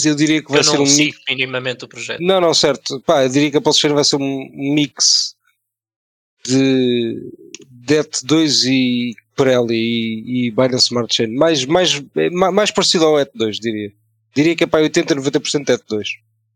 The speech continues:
Speaker 1: em termos de semelhança. Ahm, pá, com diferenças na, na parte do con-, do, do, do consenso de staking apenas, tipo, de como é que a validação acontece. Pá, que é uma que-, diferença grande, mas pronto, mas de resto é I V M. Ahm, pá, mas diria que vai ser a mainnet, pá,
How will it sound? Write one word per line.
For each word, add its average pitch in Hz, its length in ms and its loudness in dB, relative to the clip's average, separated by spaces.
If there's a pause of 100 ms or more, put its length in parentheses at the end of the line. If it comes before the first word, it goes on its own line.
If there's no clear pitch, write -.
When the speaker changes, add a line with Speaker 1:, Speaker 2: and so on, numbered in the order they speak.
(280)
Speaker 1:
em 123 60 -6
termos 123 240 -4
de - 60 -6
semelhança. 113 420 -6 (600)
Ahm, 139 440 0
pá, 147 200 2
com 143 220 0
diferenças 151 480 2
na, 147 220 2
na 143 120 2
parte 143 220 0
do 135 60 -8
con-, 143 220 0
do, 127 280 -4
do, 117 460 -6
do 120 100 -6
consenso 139 540 2
de - 60 -2
staking 113 420 0
apenas, 104 360 -8 (180)
tipo, 113 200 -14
de - 80 -16
como 123 200 -2
é 117 40 -4
que - 100 -6
a 117 40 -2
validação 123 420 0
acontece. 113 420 -6 (380)
Pá, 160 100 2
que 165 80 0
é - 20 4
uma 147 160 2
que-, 156 100 0
diferença 151 360 2
grande, 135 240 2
mas 110 120 -6
pronto, 104 220 -4
mas 107 140 -10 (360)
de 127 120 0
resto 143 300 0
é 135 60 4
I 120 40 2
V 113 140 0
M. 107 200 -2 (520)
Ahm, 123 920 -2
pá, 143 120 2
mas 131 140 2
diria 135 260 2
que 120 80 -6
vai 143 120 4
ser 156 200 2
a 151 40 2
mainnet, 151 420 2 (300)
pá, 117 300 -2